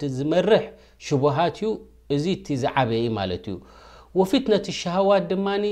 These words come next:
ስምዒትን ቃሕታን ናይ ነፍሲ እዩ ማለት እዩ። እዘን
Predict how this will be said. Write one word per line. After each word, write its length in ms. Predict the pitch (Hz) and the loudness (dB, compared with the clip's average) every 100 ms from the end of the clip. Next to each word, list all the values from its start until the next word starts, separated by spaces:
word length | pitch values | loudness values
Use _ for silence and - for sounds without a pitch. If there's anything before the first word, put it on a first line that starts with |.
| 202 | -4
ስምዒትን 760 | - 185 175 185 170 190 202 196 196 196 | -6 -4 -2 -2 -2 -4 -2 -2 -4 -6
ቃሕታን 520 | - - - 196 190 - - | -6 -6 0 2 2 -4 0
ናይ 180 | 160 151 | 4 6
ነፍሲ 240 | 143 - | 4 2
እዩ 140 | - 123 | -4 -2
ማለት 340 | 110 92 92 | -2 -4 -8
እዩ። 120 | - 90 - | -8 -12 -4
እዘን 280 | 160 190 | 0 2